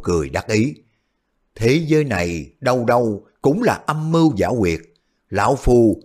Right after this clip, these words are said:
cũng chỉ vì luôn có át chủ bài sau cùng, cho nên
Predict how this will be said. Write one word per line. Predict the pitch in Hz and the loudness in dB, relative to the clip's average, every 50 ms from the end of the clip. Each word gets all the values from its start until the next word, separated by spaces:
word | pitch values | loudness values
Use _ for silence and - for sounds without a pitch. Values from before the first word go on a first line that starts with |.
| _ - | _ 0
cũng | 135 127 156 202 - | 0 0 0 0 -2
chỉ | - 107 135 139 | 0 0 0 2
vì | 123 104 98 87 | 2 2 2 2
luôn | 90 131 147 139 120 | 2 2 2 2 2
có | - 160 | 0 -2
át | - - - - | -2 -2 -4 -4
chủ | - 180 131 | -2 -2 0
bài | 135 120 92 82 82 78 | 0 0 -2 -2 -2 -6
sau | - - 110 | -4 -4 -4
cùng, | 87 - 101 90 80 69 - _ _ _ _ _ _ _ _ _ _ - | -2 -2 -2 -2 -2 -4 -10 _ _ _ _ _ _ _ _ _ _ -2
cho | - 135 | 0 2
nên | 117 113 117 117 117 117 107 95 82 | 2 2 2 2 2 2 0 -4 -6